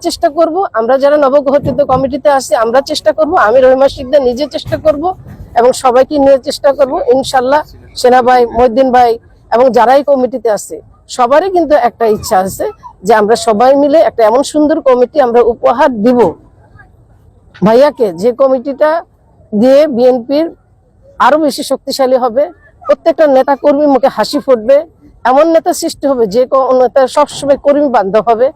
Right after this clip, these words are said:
এবং কর্মীদেরকে ভালোবাসবে, দলকে ভালোবাসবে, দলের জন্য নিবেদিত থাকবে।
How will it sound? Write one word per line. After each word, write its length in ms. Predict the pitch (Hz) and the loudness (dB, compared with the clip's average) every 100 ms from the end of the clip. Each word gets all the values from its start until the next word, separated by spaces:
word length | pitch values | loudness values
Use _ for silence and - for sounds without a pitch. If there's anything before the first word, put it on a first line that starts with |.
| _ - - _ | _ -20 -20 _
এবং 160 | 220 226 226 | 0 2 2
কর্মীদেরকে 500 | 285 302 294 294 285 208 | 2 2 2 0 0 0
ভালোবাসবে, 520 | 233 254 269 220 254 311 - - - 175 | 0 2 0 0 -2 -4 -6 -18 -6 0
দলকে 260 | 240 262 294 240 | 2 2 0 0
ভালোবাসবে, 440 | 262 262 262 285 247 | 0 0 0 -2 -2
দলের 220 | 220 247 226 | 0 0 0
জন্য 160 | 247 254 240 | 0 2 0
নিবেদিত 340 | 226 226 220 226 | -2 -4 -4 -6
থাকবে। 240 | 170 147 | -8 -20